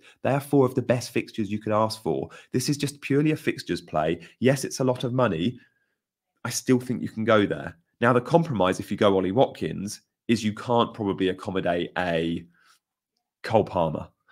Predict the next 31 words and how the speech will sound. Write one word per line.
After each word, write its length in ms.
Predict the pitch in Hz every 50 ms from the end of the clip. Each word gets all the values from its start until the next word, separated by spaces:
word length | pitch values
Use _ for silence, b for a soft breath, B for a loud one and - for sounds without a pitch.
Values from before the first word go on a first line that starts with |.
| b b
You 180 | - 104 104 101
can't 440 | - - 113 107 107 101 - 82 -
get 360 | 107 98 90 - - _ _ -
a, 460 | 98 92 90 87 87 87 87 85 87 B B B B -
an, 140 | 113 113 110
um, 260 | - 113 117 - - -
uh, 240 | 101 104 98 92 - - - - _ _ _ -
I 80 | 101
don't 140 | 101 107 87
know, 180 | 82 80 85 82 82 b b b b _ _ _ _ _ _ _ _ _ _ _ _ _ _ _ _ 117
a 40 | 117
mid-priced 500 | 117 123 120 120 - 120 113 104 - 101
midfielder 420 | 98 82 - 104 98 95 87 90
instead 260 | 90 90 - - 90
of 60 | 87
Adama 320 | 87 82 90 85 85 82 80
Traore. 480 | 82 - 92 87 82 78 73 69 - b b b _
But 100 | - - -
I 140 | 113 127 139
think 160 | - 165 -
Watkins 340 | 113 104 - - 110 95 90
is 140 | 90 87
worth 220 | 90 90 87 85 -
the 60 | -
gamble. 340 | - 92 90 85 85 87 85
And 100 | 87 -
if 80 | -
I 80 | 95 101
was 100 | 113 113
on 120 | 117 107
Wildcard, 600 | 107 98 87 87 - - 85 80 82 90 - -